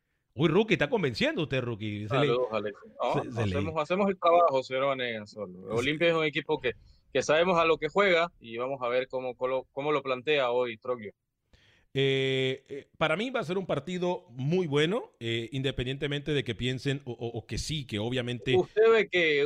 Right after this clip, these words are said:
Speaker 2: y le pregunto a la gente, ¿partido de goles hoy, un partido con, con goles o un partido quizás más, más de cero a cero o un gol?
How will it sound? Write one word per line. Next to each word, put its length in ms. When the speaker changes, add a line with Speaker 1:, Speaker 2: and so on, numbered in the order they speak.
Speaker 2:
y 80
le 100
pregunto 460
a 20
la 120
gente, 360
¿partido 500
de 120
goles 500
hoy, 440
un 180
partido 460
con, 180
con 260
goles 380
o 140
un 80
partido 420
quizás 400
más, 440
más 200
de 140
cero 280
a 60
cero 480
o 540
un 160
gol? 340